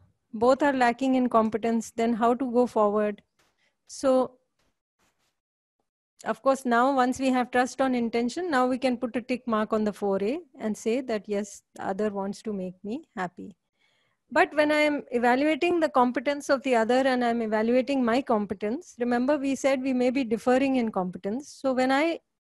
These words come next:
make a program or make a plan of action with this, you know, when I interact with the other person, I will evaluate the other person's competence as well as my competence. And then accordingly, I will make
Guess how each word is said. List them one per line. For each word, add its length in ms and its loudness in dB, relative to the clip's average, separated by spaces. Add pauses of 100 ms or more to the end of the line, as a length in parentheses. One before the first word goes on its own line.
(200)
make 260 2
a 60 2
program 640 2
or 140 -4
make 240 -2
a 40 2
plan 400 0
of 200 -4
action 600 -4
with 300 -4
this, 380 -2 (240)
you 80 -6
know, 220 -6 (120)
when 160 0
I 140 2
interact 480 0
with 100 -4
the 140 2
other 180 0
person, 480 -6 (720)
I 160 6
will 300 6
evaluate 640 4
the 80 8
other 180 6
person's 440 2
competence 640 2
as 240 0
well 140 4
as 180 2
my 200 0
competence. 760 -6 (120)
And 200 -2
then 200 2
accordingly, 760 6
I 140 2
will 140 0
make 300 0